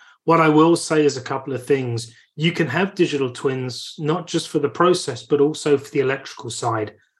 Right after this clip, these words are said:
So when I spoke about doing your hasop and extending that to an e-hasop and looking at the electrical and the process systems together,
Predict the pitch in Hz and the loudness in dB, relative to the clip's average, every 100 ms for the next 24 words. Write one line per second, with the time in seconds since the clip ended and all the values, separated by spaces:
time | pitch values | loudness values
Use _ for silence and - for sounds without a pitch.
0 | _ _ _ _ - 143 151 170 185 - | _ _ _ _ 2 4 4 4 0 0
1 | - 160 160 147 147 143 139 139 135 135 | 2 2 4 0 0 0 0 0 0 -6
2 | 120 139 131 120 - 127 120 - - 139 | -4 -4 -2 -6 -6 -8 -8 -6 -2 0
3 | 135 127 131 131 139 131 - 160 185 170 | 0 0 -2 0 0 0 0 2 2 2
4 | - 120 120 117 117 131 123 127 - 139 | -2 -4 -2 -4 -4 -6 0 0 2 0
5 | 131 127 123 131 143 - 131 131 123 120 | 0 0 0 0 -2 -8 -4 -2 -2 2
6 | 147 156 - 123 - 120 - 123 117 - | 2 4 0 -2 -4 -6 -6 -8 -6 -6
7 | 120 117 117 117 | -4 -2 -2 -4